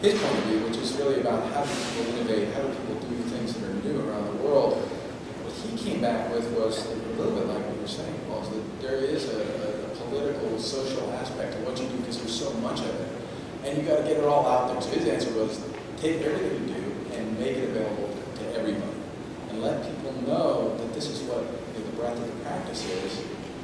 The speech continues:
Um, and, and get that word out there." Because you could, you could take five or six projects and show them in an exquisite way, and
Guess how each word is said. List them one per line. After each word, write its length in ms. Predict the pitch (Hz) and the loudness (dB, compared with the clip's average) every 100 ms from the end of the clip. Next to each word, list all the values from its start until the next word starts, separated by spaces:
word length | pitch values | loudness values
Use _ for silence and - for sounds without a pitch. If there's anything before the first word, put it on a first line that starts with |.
| - - - - - 110 | -8 -8 -8 -8 -8 -4
Um, 640 | 110 110 110 113 110 - - - - - - - - - - | 0 2 2 0 -2 -4 -6 -8 -8 -10 -10 -10 -10 -10 -4
and, 280 | 123 120 117 | -2 0 0
and 120 | - | 2
get 140 | 156 160 | 2 4
that 220 | 139 120 | 4 2
word 160 | 131 120 | 2 2
out 200 | - 107 | 2 0
there." 140 | - - - - - - - | -2 -4 -6 -6 -6 -6 -4
Because 260 | - - 170 | -2 0 0
you 80 | |
could, 100 | 170 - | -2 -2
you 60 | 147 | -2
could 120 | 135 | 0
take 160 | 151 147 | 0 4
five 220 | 151 151 | 4 6
or 60 | |
six 180 | - - | 4 0
projects 520 | - 139 131 - 151 - | 0 4 4 4 2 0
and 160 | 117 | -4
show 280 | - 127 120 | -4 -2 -2
them 180 | 120 113 | 0 0
in 80 | 104 | 0
an 80 | - | -2
exquisite 560 | - - 131 135 131 | -4 -2 0 2 2
way, 340 | 117 117 120 117 127 - - - - | 2 2 2 0 -2 -4 -6 -8 -6
and 260 | 104 104 | -2 0